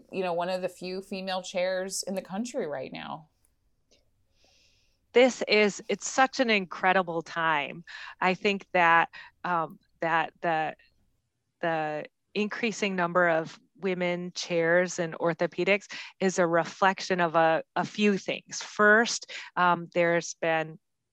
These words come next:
Speaker 2: there have been women as orthopedic residents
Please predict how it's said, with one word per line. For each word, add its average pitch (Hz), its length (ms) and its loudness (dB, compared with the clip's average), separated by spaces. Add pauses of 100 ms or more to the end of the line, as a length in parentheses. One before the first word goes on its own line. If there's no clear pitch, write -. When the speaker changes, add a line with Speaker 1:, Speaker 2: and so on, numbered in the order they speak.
(460)
Speaker 2:
there 185 160 6
have 165 140 2
been 175 200 4
women 196 360 4
as 160 320 2
orthopedic 170 640 -4
residents 208 720 4